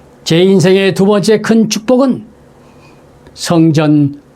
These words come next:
봉사자가 이십이 명이 됩니다. 이것은 참으로 하나님의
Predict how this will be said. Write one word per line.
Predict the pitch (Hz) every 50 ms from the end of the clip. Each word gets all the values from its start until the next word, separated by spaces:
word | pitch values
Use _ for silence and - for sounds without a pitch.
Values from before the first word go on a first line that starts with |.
| - -
봉사자가 | - 131 135 131 113 131 123 123 120 120 123 120 117 110 - - - - - - - - -
이십이 | - 202 247 277 269 254 - 269 285 277 285 - - - - - - - - 208 233 233
명이 | 226 220 214 214 214 214 214 214 -
됩니다. | - - - - - - - - - - - - - - - - - - - - - - - - - - - - - - - - - - - - - - - - - - - - - - -
이것은 | 165 156 147 175 165
참으로 | 165 - 285 277 185 185 196 196 185 175 - - - - _ -
하나님의 | - - - 202 190 202 208 208 208 220 214 208 - -